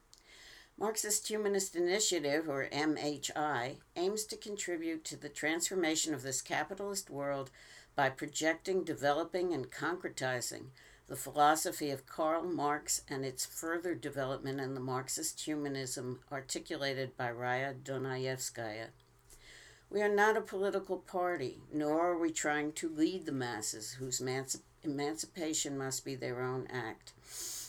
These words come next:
But we have seen that spontaneous actions alone are insufficient to usher in a new society.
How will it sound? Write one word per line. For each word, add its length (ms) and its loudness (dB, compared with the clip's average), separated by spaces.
But 160 2
we 140 4
have 100 0
seen 300 6
that 160 2
spontaneous 760 2
actions 440 0
alone 360 0
are 200 -2
insufficient 760 -2
to 180 -8
usher 300 -2
in 140 -4
a 80 -4
new 180 -2
society. 840 -4